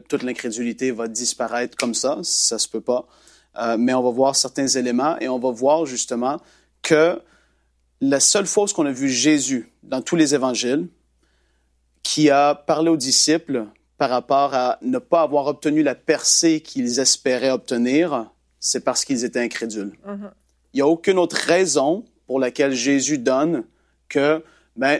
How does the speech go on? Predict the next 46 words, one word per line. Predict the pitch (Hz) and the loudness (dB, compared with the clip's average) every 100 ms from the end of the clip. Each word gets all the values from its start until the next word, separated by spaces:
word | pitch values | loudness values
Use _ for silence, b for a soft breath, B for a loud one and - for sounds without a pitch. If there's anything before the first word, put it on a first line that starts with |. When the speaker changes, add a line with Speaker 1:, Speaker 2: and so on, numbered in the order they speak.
| - | -2
Speaker 1:
il | 139 | -2
n'y | |
avait | 139 | -2
jamais | 139 151 156 | 0 2 2
d'autres | 156 | 2
disciples, | 127 - 151 | 0 0 0
c'est | - 135 | 0 -2
pas | 156 | 0
la | 147 | 0
volonté | 139 143 143 147 | 0 0 0 0
de | 135 | -2
Dieu | 120 143 | -2 -2
de | |
te | 139 | -2
guérir, | 123 131 120 113 | 0 0 -2 -2
c'est | - 143 | -2 0
pas | 151 | 0
la | 147 | 2
volonté | 139 143 135 | 0 0 -2
de | 139 - | -4 -2
Dieu | 127 120 143 151 156 - | -2 0 2 2 0 -2
que | 143 139 | -2 0
tu, | - - 139 139 135 | 0 0 2 2 2
euh, | 135 131 127 | 2 0 0
sois | - 143 | 0 0
délivré, | 135 135 131 120 | 0 2 2 0
c'est | 113 127 | -2 0
pas | 143 | 0
la | 139 | 2
volonté | 143 139 | 0 0
de | 139 | 0
Dieu | 131 135 151 | 0 2 0
que | 139 | 0
tu | - 127 | -2 -2
sois, | - 135 135 127 B B B | 0 2 2 0 B B B
euh, | 117 | -6
prospère. | - 139 - 131 123 | -2 0 0 2 2
Il, | |
il | 127 151 | 2 2
a | |
jamais | 139 170 185 170 | 2 2 2 0
dit | 127 151 | -2 -4
quoi | 156 | -2
que | 135 | -4
ce | 127 | -4
soit. | - 95 | -6 -8